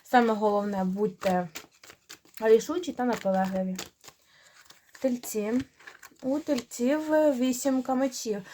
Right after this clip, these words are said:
Карта обмежень, певних якихось, е, от, м, не скажем там прям невдач, тут якихось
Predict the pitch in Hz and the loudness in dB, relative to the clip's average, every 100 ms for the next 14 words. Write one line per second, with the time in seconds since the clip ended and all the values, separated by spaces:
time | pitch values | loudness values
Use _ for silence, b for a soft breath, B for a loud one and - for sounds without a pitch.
0 | B B 247 294 285 277 254 202 190 190 | B B 2 2 4 4 4 4 2 2
1 | 247 285 285 - 220 247 262 247 220 190 | 0 -2 -4 -4 -4 -2 -2 -2 -6 -4
2 | 240 247 - - 247 233 233 B B B | -2 -2 -4 0 4 6 4 B B B
3 | B B B B B B B - 254 262 | B B B B B B B -4 0 0
4 | 247 240 B B B B B B B B | 0 -2 B B B B B B B B
5 | _ _ - - _ _ _ _ _ _ | _ _ -18 -18 _ _ _ _ _ _
6 | _ 220 214 214 240 240 - 294 240 233 | _ -12 -10 -2 -2 -2 0 2 2 -2
7 | - 226 208 226 214 226 214 208 180 180 | -2 -4 -2 -2 -2 -4 0 0 0 -2
8 | - 247 - 240 220 285 294 - | -8 -10 -8 -4 -4 -4 -6 -4